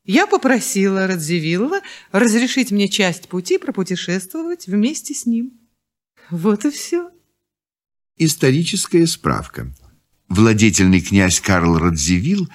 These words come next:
Speaker 2: был одним из видных деятелей Польской конфедерации. С большой группой подручной шляхты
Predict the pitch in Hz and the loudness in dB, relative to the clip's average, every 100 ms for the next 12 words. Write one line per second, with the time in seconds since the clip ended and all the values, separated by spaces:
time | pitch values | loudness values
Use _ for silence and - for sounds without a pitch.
0 | - - 107 185 - 135 156 190 - 131 | -16 -4 2 2 2 2 4 2 2 0
1 | 113 143 196 185 180 139 113 151 139 135 | 0 0 2 4 2 4 4 4 2 0
2 | 131 131 127 123 - 120 135 127 143 156 | -2 4 4 4 0 0 2 0 0 2
3 | 113 57 - - 69 67 - - - - | 2 -2 -4 -4 -4 -6 -14 -20 -20 -20
4 | _ 92 120 160 240 202 139 139 104 98 | _ 0 2 4 6 6 6 4 4 2
5 | 87 95 92 - 73 - 73 76 - - | 4 4 4 2 0 0 0 -2 -4 -2
6 | 170 | -2